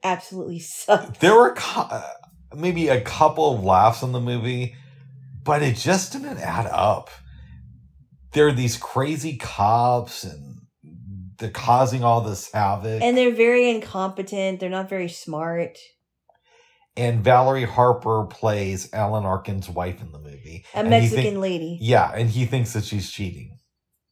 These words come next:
Speaker 1: Yeah. And she, I mean, I, I'll give her that she did the accent pretty well, but her being a Mexican? No, no,
Speaker 2: No.
Speaker 1: no.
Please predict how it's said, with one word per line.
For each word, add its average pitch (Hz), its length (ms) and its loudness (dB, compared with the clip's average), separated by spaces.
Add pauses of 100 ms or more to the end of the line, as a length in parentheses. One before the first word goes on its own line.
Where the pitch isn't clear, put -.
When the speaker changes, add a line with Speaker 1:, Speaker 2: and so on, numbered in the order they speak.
(300)
Speaker 1:
Yeah. 165 320 -6 (800)
And 208 160 -2
she, 233 460 -4 (1200)
I 208 120 0
mean, 208 360 -6 (1120)
I, 277 180 6
I'll 302 280 6
give 330 200 0
her 294 120 6
that 277 220 2
she 294 200 -6
did 302 220 -2
the 285 140 2
accent 277 460 0
pretty 294 320 -4
well, 285 460 6
but 285 380 6 (1700)
her 285 380 -2
being 294 260 -4
a 190 40 0
Mexican? 233 720 -4
No, 165 320 -2
no, 147 160 -6
Speaker 2:
No. - 120 -2
Speaker 1:
no. 131 300 -10